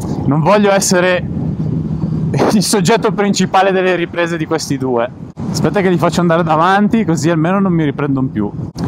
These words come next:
Allora, qua è tutto ottanta, se non ci sono più paesi né niente. Quello indietro è il, il centro abitato di San Bernardino, quindi se poi volessi andare davanti, sappi che comunque non ci sono più cambi di limite.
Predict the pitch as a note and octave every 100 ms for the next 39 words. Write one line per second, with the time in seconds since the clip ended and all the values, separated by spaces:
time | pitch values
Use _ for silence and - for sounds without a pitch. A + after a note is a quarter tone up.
0 | - - D3 D#3 C#3+ E3+ F#3+ A3+ F3+ G3+
1 | F3 E3+ D#3 C3+ B2+ B2 A#2+ C3 B2+ B2+
2 | B2+ D3+ D3 C#3 D#3 D3+ C#3 D3 D#3 D#3+
3 | C#3+ A#2+ A#2 A2 G#2 A2 G#2+ C#3 D#3+ E3
4 | E3 E3+ G3 F3+ D#3+ D3+ C3+ C#3 C3+ B2+
5 | E3+ D#3+ E3+ D3+ D3 D#3 D3+ D3 E3+ D#3+
6 | D3 D3+ D3+ D#3 C3+ C3+ C3+ F3 - -
7 | - - D3+ D3+ D#3+ E3 E3 E3+ E3+ E3+
8 | E3 E3 E3+ F#3 D3+ C#3+ D3 D3+ C#3+ D3
9 | C3 - B2+ B2+ C#3+ C3 A#2+ C3+ B2+ B2+
10 | B2 - A#2+ A#2 A2 A#2 A2 G#2+ G#2 G2+
11 | G2+ G2+